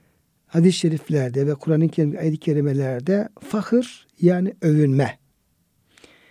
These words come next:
varlığımızla, malımızla, mülkümüzle, güzelliğimizle, gençliğimizle, sıhhatimizle, ilahiri, yani kendimize ait sanıp emanet olduğunu unutup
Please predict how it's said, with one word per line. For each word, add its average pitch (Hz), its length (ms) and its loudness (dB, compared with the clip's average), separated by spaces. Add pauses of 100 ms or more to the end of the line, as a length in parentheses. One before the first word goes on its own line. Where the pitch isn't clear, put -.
(760)
varlığımızla, 131 840 0 (200)
malımızla, 139 720 0
mülkümüzle, 135 840 -2 (500)
güzelliğimizle, 139 1000 0 (100)
gençliğimizle, 135 880 -2
sıhhatimizle, 131 960 -4 (1160)
ilahiri, 160 540 4 (440)
yani 165 560 0
kendimize 160 560 0
ait 156 640 -2
sanıp 151 400 -4 (300)
emanet 175 600 4
olduğunu 143 1120 0
unutup 170 580 4